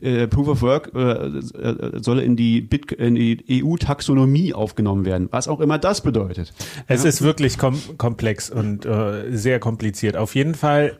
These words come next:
Speaker 2: ist es, müssen wir festhalten, es ist nicht so, dass das E-U-Parlament abgestimmt hat, so wie es dieser Wirtschaftswoche-Artikel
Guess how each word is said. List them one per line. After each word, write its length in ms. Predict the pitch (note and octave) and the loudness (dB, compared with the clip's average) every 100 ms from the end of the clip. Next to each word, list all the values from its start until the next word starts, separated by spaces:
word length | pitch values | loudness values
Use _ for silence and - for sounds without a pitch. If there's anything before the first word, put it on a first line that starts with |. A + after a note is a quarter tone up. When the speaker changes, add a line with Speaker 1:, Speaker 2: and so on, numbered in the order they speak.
| - - | -14 -10
Speaker 2:
ist 240 | D3+ C#3+ D3 | -4 0 0
es, 300 | - - _ | 0 -4 _
müssen 260 | C#3+ D3+ C#3+ | -2 0 2
wir 80 | D3 | 0
festhalten, 520 | D#3+ E3+ A#2+ A2+ C#3+ | 2 0 2 0 0
es 160 | - - | -4 -2
ist 180 | E3 E3 | -2 0
nicht 220 | F#3 - | -2 0
so, 200 | C#3+ D#3+ | 0 2
dass 220 | D3 C#3 | 2 0
das 260 | D3+ - - | -2 -2 -4
E-U-Parlament 960 | C3+ E3 F3+ B2+ C3+ C3+ C3 D3 - | -4 -4 -6 -2 0 0 0 -2 -4
abgestimmt 680 | - - C#3 - G#2 G2 G2 | -10 -4 -6 -2 -4 -2 -2
hat, 220 | E2+ - - - - - | -4 -4 -16 -20 -20 -4
so 240 | B2 A2+ | 0 2
wie 80 | B2 | 2
es 140 | A2 | 0
dieser 220 | - A2+ | 0 0
Wirtschaftswoche-Artikel 1300 | A2+ E3+ C#3 B2 - G#2 A#2+ G2 - G#2+ B2 A2 A#2 | 2 0 0 0 -2 -2 -2 -4 -2 -4 0 0 0